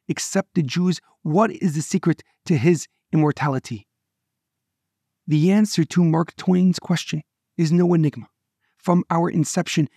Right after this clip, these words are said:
Jews willingly and deliberately went against conventional thinking at God's direction. We have internalized the notion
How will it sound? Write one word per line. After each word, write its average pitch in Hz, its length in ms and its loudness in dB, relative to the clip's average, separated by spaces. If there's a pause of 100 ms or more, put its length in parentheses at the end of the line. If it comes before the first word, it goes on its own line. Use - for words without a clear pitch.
(160)
Jews 170 320 2 (160)
willingly 156 600 2 (180)
and 170 240 2
deliberately 170 800 2
went 175 240 2
against 175 440 2 (160)
conventional 165 640 0
thinking 196 480 2
at 170 160 -4
God's 175 260 0
direction. 160 420 -4 (800)
We 196 140 2
have 208 160 4
internalized 202 640 2
the 170 80 2
notion 170 380 2